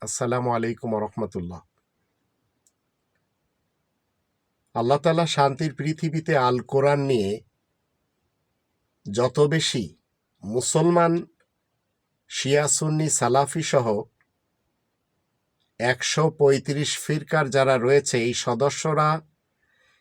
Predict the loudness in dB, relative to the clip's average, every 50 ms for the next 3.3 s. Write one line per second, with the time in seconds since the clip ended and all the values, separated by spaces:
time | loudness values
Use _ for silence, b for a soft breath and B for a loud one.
0 | _ _ -2 2 2 4 4 4 2 2 0 _ 2 4 4 6 6 4 4 2
1 | -2 2 4 6 6 6 4 2 -2 -10 -18 _ _ -4 0 2 4 2 2 2
2 | 0 2 4 4 2 4 4 2 0 0 2 2 2 2 4 2 4 4 4 4
3 | 2 -2 -2 -2 -4 -4